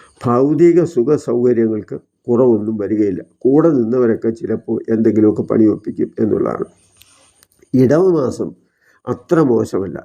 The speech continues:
വീട്, വാഹനം എന്നിവയിൽ ശ്രദ്ധ ചെലുത്തും. വീട് മോടിയാക്കാനും വീട്ടുപകരണങ്ങൾ സംഭരിക്കാനും അലങ്കരിക്കാനും അതുപോലെ വീട്ടിൽ ആവശ്യമുള്ള ചില വസ്തുക്കളും ആഡംബരമായ ചില സാധനങ്ങളുമൊക്കെ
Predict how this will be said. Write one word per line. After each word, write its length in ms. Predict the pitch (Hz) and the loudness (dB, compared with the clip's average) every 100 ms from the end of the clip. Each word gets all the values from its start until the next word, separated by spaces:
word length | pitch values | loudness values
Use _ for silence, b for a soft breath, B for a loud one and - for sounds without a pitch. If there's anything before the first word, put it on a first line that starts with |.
| _ _ _ _ | _ _ _ _
വീട്, 340 | 113 127 135 127 117 | 2 4 4 2 2
വാഹനം 360 | 113 113 113 113 113 | -2 -2 -4 -4 -6
എന്നിവയിൽ 420 | 113 110 107 120 | -4 0 0 -2
ശ്രദ്ധ 320 | 117 107 101 110 | -8 -14 -8 -4
ചെലുത്തും. 380 | 92 90 - - _ _ _ | -4 -6 -12 -16 _ _ _
വീട് 380 | 107 113 120 127 151 _ _ _ _ | 0 4 4 4 -2 _ _ _ _
മോടിയാക്കാനും 800 | 110 127 147 127 113 107 107 - _ | 2 2 2 0 -2 -8 -8 -10 _
വീട്ടുപകരണങ്ങൾ 800 | 110 127 139 160 156 147 135 131 | -4 -4 0 2 4 4 0 -2
സംഭരിക്കാനും 720 | 110 - 101 107 101 107 101 98 _ - | -6 -8 -8 -6 -4 -4 -4 -6 _ -2
അലങ്കരിക്കാനും 840 | 117 139 139 135 127 113 107 104 - _ _ _ _ _ _ - | 0 2 2 2 0 -4 -8 -8 -16 _ _ _ _ _ _ 0
അതുപോലെ 360 | 123 131 127 123 120 | 2 4 2 0 -2
വീട്ടിൽ 320 | 123 123 131 117 - 113 | -6 -4 -8 -8 -6 0
ആവശ്യമുള്ള 580 | 131 160 170 185 135 107 113 - | 2 2 2 0 0 -2 -6 -8
ചില 100 | 123 107 | -6 -4
വസ്തുക്കളും 580 | 110 - 117 165 123 131 _ b b b b | -4 -4 -2 2 2 0 _ b b b b
ആഡംബരമായ 800 | - 123 156 170 160 156 143 135 | -2 0 2 2 2 2 2 0
ചില 200 | 117 113 | 0 -4
സാധനങ്ങളുമൊക്കെ 800 | 113 - 110 113 113 110 101 110 | -6 -10 -4 -2 0 -2 -4 -10